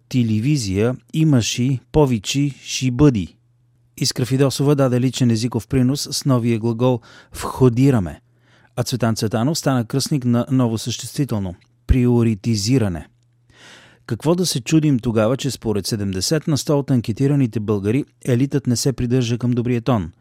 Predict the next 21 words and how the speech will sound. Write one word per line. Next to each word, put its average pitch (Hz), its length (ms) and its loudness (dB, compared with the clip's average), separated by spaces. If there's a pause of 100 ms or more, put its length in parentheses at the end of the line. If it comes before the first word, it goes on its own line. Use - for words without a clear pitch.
(480)
а 117 120 0
девет 117 400 0
от 110 120 -4
всеки 117 420 -2
десет 113 400 -2
души 107 240 -4
смятат, 131 400 -2 (380)
че - 140 -2
депутати 120 480 0
и 127 60 4
министри 131 520 2
не 123 240 4
спазват 120 580 0
никакви 117 460 -2
езикови 104 420 -2
норми. 85 320 -6 (560)
В 110 100 -8
допитването 110 720 0
хората 131 380 0
масово 123 440 0
повтарят, 123 540 -4